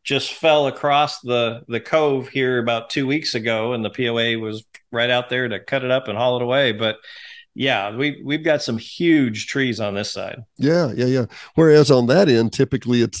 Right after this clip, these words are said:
Speaker 2: it's a lot of pine plantation pines. And don't get me wrong, it's attractive, it's pretty.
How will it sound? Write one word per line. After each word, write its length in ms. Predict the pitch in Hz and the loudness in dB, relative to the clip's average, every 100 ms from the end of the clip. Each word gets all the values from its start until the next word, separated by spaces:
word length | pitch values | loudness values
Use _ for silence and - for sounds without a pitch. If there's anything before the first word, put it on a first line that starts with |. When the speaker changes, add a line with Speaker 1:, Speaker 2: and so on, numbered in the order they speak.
| - | -8
Speaker 2:
it's 100 | - | -2
a 60 | 98 | 0
lot 200 | 104 139 | 2 2
of 100 | 110 | 2
pine 320 | 123 117 113 | 2 0 -2
plantation 680 | - 95 87 107 101 - 78 | -2 -2 0 -2 -2 -2 -6
pines. 520 | - 85 71 62 - - | -2 0 0 -4 -6 -2
And 140 | 131 | 2
don't 140 | 175 | 2
get 80 | 220 | 2
me 80 | 240 | 2
wrong, 320 | 220 156 175 - | 2 2 -2 -6
it's 140 | 107 | -4
attractive, 540 | 185 - 165 - 143 156 | 0 2 2 0 -2 -2
it's 160 | 151 | -4
pretty. 400 | - 185 117 120 | 0 2 2 -2